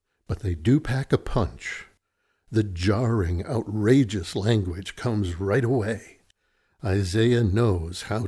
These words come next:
to get the attention of his audience.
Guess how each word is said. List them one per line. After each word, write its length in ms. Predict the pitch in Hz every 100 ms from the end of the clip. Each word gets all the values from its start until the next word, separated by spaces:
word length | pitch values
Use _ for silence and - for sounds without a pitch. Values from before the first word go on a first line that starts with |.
| -
to 160 | -
get 400 | 87 87 - -
the 160 | 120 120
attention 680 | 113 - 113 80 - 71 69 _ -
of 160 | 82
his 220 | 95 92
audience. 680 | 98 85 60 - _ - -